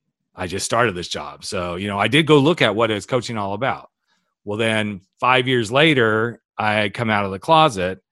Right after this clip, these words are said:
and I leave that job and I have a year off. I'm like, "Well, I'll become a coach."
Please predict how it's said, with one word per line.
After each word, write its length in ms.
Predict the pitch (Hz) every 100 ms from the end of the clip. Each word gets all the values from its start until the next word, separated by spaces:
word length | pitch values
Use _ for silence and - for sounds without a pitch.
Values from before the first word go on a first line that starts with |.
| _ _ _ _ -
and 400 | 104 107 107 101
I 100 | 101
leave 260 | 117 127
that 220 | 120 113
job 640 | 95 110 104 101 101 98 98
and 140 | 92
I 140 | 90
have 200 | 90 104
a 60 | 98
year 320 | 95 104 101
off. 280 | 98 98 87
I'm 80 | 101
like, 200 | 95 87
"Well, 180 | 95 92
I'll 80 | 107
become 300 | 113 120 107
a 40 |
coach." 440 | - 101 - -